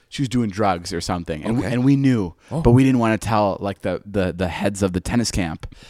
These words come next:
Speaker 1: And I'm sitting with the older kids, and it's, like, five older kids and me. Like, they're, like, four ye-, four or five years older than me. And, like, the head c-, counselor guy comes in. He goes,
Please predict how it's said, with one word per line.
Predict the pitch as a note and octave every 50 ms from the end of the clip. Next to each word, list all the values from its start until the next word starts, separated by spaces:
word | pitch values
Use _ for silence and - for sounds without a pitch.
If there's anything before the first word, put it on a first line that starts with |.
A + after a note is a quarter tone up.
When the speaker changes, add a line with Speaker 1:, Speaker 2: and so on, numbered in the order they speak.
| - - - - -
Speaker 1:
And | - A2 G#2 F#2+ -
I'm | - B2+ C3
sitting | - - D3 C3
with | A#2 G#2+
the | - A2+
older | A2 B2 A#2+ G#2+ G2
kids, | - G#2+ F#2+ F2 F2+ - - -
and | G2+ F#2+ F#2+
it's, | - -
like, | F#2+ E2+ E2 - -
five | - - - A2+ A2 A2+ G#2+
older | G#2+ G2+ G2 G2 F#2
kids | - G2 F2+ E2+ F#2
and | F2 F2+ F#2
me. | G2+ F#2+ E2+ D#2+ E2 - - - - _ _
Like, | F#2+ F#2 E2+ -
they're, | - G#2 G2+
like, | F#2+ F2+ -
four | - - - B2 A2+ A2
ye-, | G#2+ G#2 G#2
four | - - - - B2+ C3 B2
or |
five | A2+ - A2 G#2 G2+ G2
years | F#2+ F2+ G2
older | F#2 F#2+ F2+ E2+
than | E2 D#2+ D#2+
me. | D#2+ E2 D#2+ - - _ - - - - - - - -
And, | G#2 G#2 G2 G2 F#2
like, | F#2 F#2 -
the | - F#2
head | D#2+ G#2 G#2 G2+ - - - - -
c-, | - - -
counselor | - G#2+ G2+ G#2 - - G2+
guy | F#2 F2+ F2 F2
comes | - - F#2 F#2 F2 F#2
in. | F2 E2+
He | F#2 F#2
goes, | F#2 F2 E2 D#2+ -